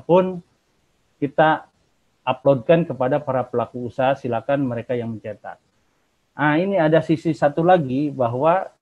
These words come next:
tentunya untuk mene-, memenuhi kelengkapan syarat, eh, daripada perizinan siup dan sipi ini ada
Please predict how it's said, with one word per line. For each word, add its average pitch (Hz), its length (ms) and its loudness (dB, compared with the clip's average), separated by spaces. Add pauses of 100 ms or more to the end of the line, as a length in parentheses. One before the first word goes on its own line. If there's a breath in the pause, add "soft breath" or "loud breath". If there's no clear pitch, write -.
(580)
tentunya 139 560 0
untuk 143 320 -4
mene-, 139 400 -2
memenuhi 135 480 -4
kelengkapan 127 640 -4
syarat, 123 400 -2 (160)
eh, 120 240 -6
daripada 120 560 -4
perizinan 113 480 -10
siup 120 160 -10
dan 113 160 -10
sipi 117 320 -12
ini 151 160 -4
ada 165 400 -4